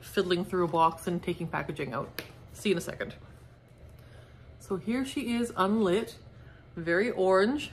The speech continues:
does have the mercury glass little holes. I would say the holes on this one in the mercury glass look smaller than the ones in the Enchanted Pumpkin.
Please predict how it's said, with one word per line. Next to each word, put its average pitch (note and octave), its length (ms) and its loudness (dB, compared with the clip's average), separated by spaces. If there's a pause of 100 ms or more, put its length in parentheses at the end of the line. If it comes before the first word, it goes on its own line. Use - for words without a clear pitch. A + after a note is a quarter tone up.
(120)
does G3 180 4
have G#3 200 2
the G3+ 60 -2
mercury F#3 440 2
glass F3 340 0
little F3 180 0
holes. G#3 440 4 (460)
I B3 120 4
would D#4 160 2
say D4+ 140 2
the B3+ 100 2
holes C4+ 420 2
on G#3+ 220 6
this G#3 180 4
one G3+ 380 6
in G3+ 160 2
the F#3+ 60 2
mercury F#3 360 4
glass F#3 300 4
look G#3 200 2
smaller G3+ 540 4
than G3+ 160 2
the F#3+ 80 6
ones F3 300 2
in F3+ 80 -6
the F3 80 0
Enchanted E3+ 420 -4
Pumpkin. B3 420 -2